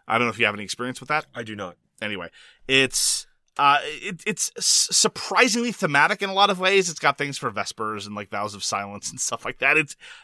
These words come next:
Speaker 1: very cute. And it's one of his earliest, uh, published designs. It came out in nineteen ninety-five. And I just wanted to give a, a, a hat tip to that, uh, because it might, again, be in publication soon.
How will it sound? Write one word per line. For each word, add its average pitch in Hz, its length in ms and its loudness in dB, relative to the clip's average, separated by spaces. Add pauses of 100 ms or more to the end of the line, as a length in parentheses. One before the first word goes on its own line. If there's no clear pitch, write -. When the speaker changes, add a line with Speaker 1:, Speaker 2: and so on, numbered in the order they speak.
Speaker 1:
very 127 420 2
cute. - 400 -14 (460)
And 135 320 6
it's 127 420 2
one 160 140 6
of 151 80 6
his 127 100 2
earliest, 123 480 2
uh, 110 100 2
published 110 300 -4
designs. 101 380 -4
It 98 80 -18
came 113 160 -6
out 95 80 -4
in 95 80 -8
nineteen 98 260 -8
ninety-five. 90 600 -12 (460)
And 107 120 0
I 120 40 4
just 107 140 -4
wanted 110 180 0
to 98 60 -6
give 101 160 0
a, 101 380 -2
a, 117 140 -4
a 107 40 -8
hat 113 240 2
tip 104 180 -6
to 101 120 -10
that, 98 240 -4 (240)
uh, 98 100 -6
because 107 280 -10
it 117 100 -10
might, 120 360 2
again, 104 360 -4
be 101 200 -10
in 95 100 -8
publication 95 540 -12
soon. 92 260 -12